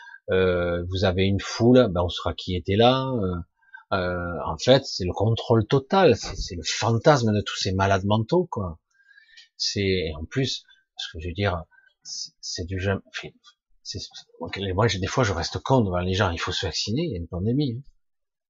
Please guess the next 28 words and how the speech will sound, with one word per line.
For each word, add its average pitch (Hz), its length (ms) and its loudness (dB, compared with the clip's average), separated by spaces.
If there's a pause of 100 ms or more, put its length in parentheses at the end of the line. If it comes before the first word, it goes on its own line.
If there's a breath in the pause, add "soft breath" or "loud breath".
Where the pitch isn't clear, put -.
(800 loud breath)
hein. 90 60 -4
Euh, 85 340 -2 (1700 loud breath)
attends, 80 200 -12 (640 loud breath)
euh, 85 480 -6 (640)
elle 101 140 -4
tue - 160 -8
combien, 104 400 0
Sonia ? - 320 -10
Ah, - 80 2
mais - 80 2
attends, 151 400 4
euh, 87 260 -2 (400)
t'as 98 80 -8
vu 104 100 -4
les 101 60 0
statistiques ? - 580 -2
Moi, 95 140 -8
je, - 160 -16 (140)
t'as 92 100 -2
vu 101 140 0
aussi, 180 360 -2
euh, 165 60 0
d'un 127 160 0
peu 113 140 -4
plus 113 140 -2
près 185 180 0
ces 170 100 -2
statistiques ? - 640 -6